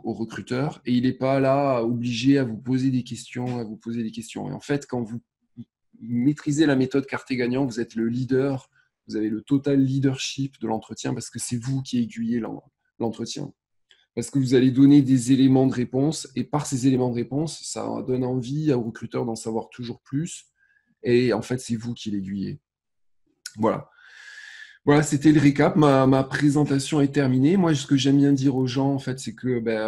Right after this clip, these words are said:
euh, voilà, c'est, euh, si, euh, vous avez envie d'aller un peu plus loin, euh, par rapport à votre recherche d'emploi, si vous êtes en recherche d'emploi, bien sûr, euh, ben, je peux prendre le temps de, voilà, de, de discuter avec vous et, euh, de, voilà, de faire un plan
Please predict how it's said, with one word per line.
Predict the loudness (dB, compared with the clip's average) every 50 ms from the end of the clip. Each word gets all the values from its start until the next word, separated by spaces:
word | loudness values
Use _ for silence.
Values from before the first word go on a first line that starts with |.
| -2 -2
euh, | -2 -4 -4 -4 -6
voilà, | -6 -6 -6 -6 -6 -8 -10
c'est, | -14 -16 -14 -10 -8 -6
euh, | -6 -6 -8 -10 -12 -14 -16 -16 -20 _ _ _ _ _
si, | -20 -20 -14 -6 0 0
euh, | 2 2 2 -2
vous | -4 -4
avez | -4 -4 -4
envie | -4 -4 -4 -2
d'aller | 0 0 0 0
un | -2 -4
peu | -6 -8 -10
plus | -10 -10 -8 -4
loin, | -2 -2 0 0 0 0 -2 -2 -2 -2 -4 -4 -6 -6 -8 -8
euh, | -10 -10 -12 -12 -14 -18 _ _ _ -20 _ _ _ _ _
par | -6 -6
rapport | -6 -4 -2 -2 0
à |
votre | 0 0 -2 -4 -6 -8
recherche | -8 -8 -8 -10 -10 -12 -10
d'emploi, | -10 -12 -12 -12 -10 -8 -6 -6 -4 -4 -4 -4 -4 -6 -8
si | -10 -14 -16 -14
vous | -14 -14
êtes | -16 -16
en | -16 -16
recherche | -16 -16 -18 -20 -18 -18
d'emploi, | -18 -20 _ -12 -10 -10
bien | -10 -10
sûr, | -12 -12 -10 -10 -10 -10 _ _ _ _ _ _ _ _ _ -6 -2
euh, | 0 2 4 4 4 4 4 2 2
ben, | 2 2 2 2 2 0 -2 _ _ _ -14
je | -14 -12 -4
peux | -4 -4
prendre | -2 0 2 4 4
le | 4 4 4
temps | 2 2 4 4
de, | 4 4 2 2 0
voilà, | 0 0 0 -2 -2 -6
de, | -6 -4 -4 -4 -4
de | -6 -8 -8 -10
discuter | -8 -8 -10 -10 -10 -10 -8 -2 0 2
avec | 2 2 2 0
vous | -4 -4 -4 -2 -2 0 4 4
et, | 4 4 4 2
euh, | 0 0 0 -2 -2
de, | -4 -4 -4 -4 -4 -4 -6 -6 -6 -6
voilà, | -8 -8 -10 -10 -14
de | -16 -18 -20 -20
faire | _ _ -10 -10 -10 -8
un | -8 -10 -10
plan | _ -10 -8 -6 -6 -6 -6 -6 -6 -8